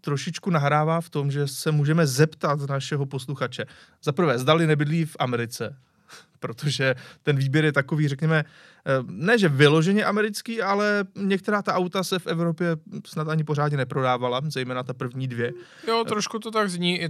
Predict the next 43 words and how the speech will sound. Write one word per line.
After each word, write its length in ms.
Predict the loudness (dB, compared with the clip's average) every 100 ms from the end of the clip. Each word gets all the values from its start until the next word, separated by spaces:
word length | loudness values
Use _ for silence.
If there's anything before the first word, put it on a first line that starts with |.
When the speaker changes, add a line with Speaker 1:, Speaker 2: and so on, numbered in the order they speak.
| -10
Speaker 2:
vlastně 480 | -12 -8 -6 -4 -2
ta 120 | -2
čtyři 400 | 0 2 2 2
auta, 540 | 0 -4 2 4 4
že 120 | 4 0
jo, 120 | 2
a 100 | 2
je 80 | 2
to 120 | 0
tak 180 | -2 -2
hezky 340 | -2 -2 0
rozdělené, 640 | 2 2 0 0 0 0 -2
řeknu, 300 | -4 -6 -6
jako 180 | -4 -6
v 60 |
tom 160 | -2 0
americkém 580 | 2 4 4 0 2 2
stylu. 320 | 2 -2 4
Speaker 1:
Ano, 160 | 4 4
přesně 420 | 0 -2 0 0
tak, 180 | 2 2
je 60 |
to 100 | -2
v 20 | -2
takovém 280 | 0 0
tom 120 | 0 0
americkém 460 | 0 0 -2 -2
stylu. 360 | -2 -4 -6 -6 -14 -20 -16 -4
Eh, 260 | 0 0 -4 -4
a 100 | 0
druhá 480 | 2 4 4 4 2
věc, 240 | 0 0
rovno 240 | -2 0 0
taková 300 | -2 -2 -4
připomínka, 560 | -4 -4 -2 0 -2 -4 -10 -20 -14
přece 300 | -6 -2 0
jenom 200 | 0 0
garáž 380 | 0 0 0 -4
je 60 |
to 100 | -8 -10 _ _ -6
pěkná, 460 | -4 -2 -2 0
ale 140 | 0 0
mohla, 260 | 0 0